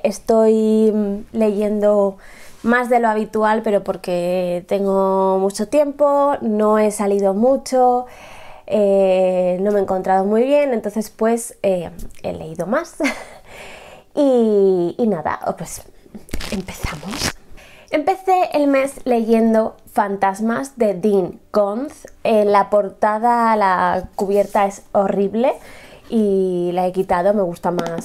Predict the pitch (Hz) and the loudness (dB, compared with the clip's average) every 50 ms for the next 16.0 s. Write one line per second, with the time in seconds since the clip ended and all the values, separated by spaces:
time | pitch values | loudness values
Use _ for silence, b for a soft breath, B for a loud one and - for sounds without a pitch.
0 | - - - - - 185 170 - - - 156 156 - 151 156 - - - - - | -6 -8 -8 -8 -8 -10 -10 -10 -10 -10 -10 -6 -6 -6 -6 -6 -10 -12 -12 -14
1 | - _ - - - _ - 277 277 240 262 262 247 247 226 226 220 208 202 196 | -16 _ -20 -20 -20 _ -4 -4 -2 0 0 0 0 2 0 0 2 2 0 0
2 | 190 185 185 185 180 185 180 196 196 190 190 190 185 190 190 190 185 180 180 180 | 2 2 2 0 0 0 0 0 2 2 4 4 2 2 2 2 2 0 0 -2
3 | 180 - 277 277 277 269 - - - - - - - - 220 214 208 208 202 196 | 0 0 0 0 2 0 -2 -4 -6 -12 -14 -6 -2 0 2 2 2 2 2 2
4 | 196 190 180 202 220 220 220 208 233 233 240 233 - - 233 214 196 214 202 202 | 2 0 0 0 0 0 2 2 0 0 0 -2 -4 -4 -4 -2 0 0 0 0
5 | 196 202 208 208 202 190 190 196 202 - 214 240 247 233 220 202 196 - - 214 | 0 0 0 2 2 2 2 0 0 0 0 0 0 0 -2 -2 -2 -4 -8 -10
6 | - - 226 208 202 214 208 202 202 202 208 208 202 202 202 196 190 190 185 185 | -8 -8 -8 -6 -4 -2 -2 -2 0 -2 -2 0 0 0 0 0 -2 -2 -4 -8
7 | 180 - - - 208 202 202 202 202 226 220 220 226 214 208 - - 226 214 226 | -12 -14 -10 -8 -6 -6 -6 -2 0 0 0 0 -2 -6 -4 -2 0 0 2 0
8 | 220 220 277 294 381 B B B B B B B - - 254 247 240 233 233 220 | 0 0 0 0 0 B B B B B B B -6 -2 0 0 0 2 0 0
9 | 220 240 240 277 240 - 240 233 240 220 214 220 214 208 202 202 202 202 202 202 | 0 -2 -4 -6 -8 -8 -4 -2 0 0 0 0 0 2 2 2 2 2 0 0
10 | 202 208 208 202 196 196 196 - - - 233 220 220 - 214 214 202 208 208 208 | 0 0 2 2 2 2 0 0 -2 -2 -2 -2 0 0 -2 0 0 0 2 2
11 | 208 202 202 196 208 202 202 208 208 202 208 208 196 196 190 185 185 - 214 214 | 2 2 0 0 -2 -4 -2 -2 -2 0 0 0 2 0 0 -2 -2 0 0 2
12 | 214 220 226 - B B B B B B B - 214 208 - - 208 196 202 214 | 2 0 -2 -6 B B B B B B B -6 -6 -4 -2 0 0 2 2 0
13 | 233 240 254 254 269 285 285 277 - - 254 226 214 202 196 185 185 180 170 170 | 0 2 2 2 2 2 0 -4 -6 -2 0 0 0 2 0 0 -2 -2 -4 -4
14 | 170 175 - 180 180 180 180 190 202 202 202 214 226 240 233 240 - 269 269 285 | -6 -8 -6 -4 -2 -2 0 0 0 0 2 0 0 -2 -2 -4 -4 -2 0 0
15 | 269 - - 214 196 180 180 180 180 175 - 214 202 - 175 180 - - - - | 0 -2 -2 -2 -2 -2 -2 -4 -6 -6 -6 -8 -6 -6 -8 -8 -10 -14 -18 -16